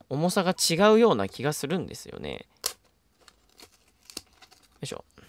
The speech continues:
では一つ目開けていきたいと思います。カニボーイ、ダーン！お！やった！やった、カニボーイだ。あ、やった、めっちゃ嬉しい。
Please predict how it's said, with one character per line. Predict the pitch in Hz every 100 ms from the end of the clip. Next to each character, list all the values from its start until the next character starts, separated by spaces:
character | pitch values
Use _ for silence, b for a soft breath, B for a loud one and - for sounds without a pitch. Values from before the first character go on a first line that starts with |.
| b b b _ - - - - -
で | 226
は | 190 -
一 | - 127
つ | - 117
目 | 120
開 | - 123
け | 127
て | 131
い |
き | -
た | 139
い | 139
と |
思 | 143
い | 151
ま | 170 175
す。 | - b b b -
カ | 135 123
ニ | 123 127
ボ | 120 131 127 117
ー | 147
イ、 | - -
ダ | 165 147 123
ー | B 311
ン！ | 320
お！ | - -
や | 185
っ | 226 _ _ -
た！ | 285 - - - _ _ _ _ - - _ - - - - - _ _ - _ _ - _ - - _ - - _ _ _ _ _ _ _ _ -
や | 170
っ | 175
た、 | - 220
カ | 196
ニ | 208
ボ | 208 180
ー |
イ |
だ。 | 123 92 _ _ _ _ _ _ _ _ -
あ、 |
や | 160 180
っ |
た、 | - 214
め | 165
っ |
ち | 143 -
ゃ |
嬉 | 196 190
し | 185
い。 | 131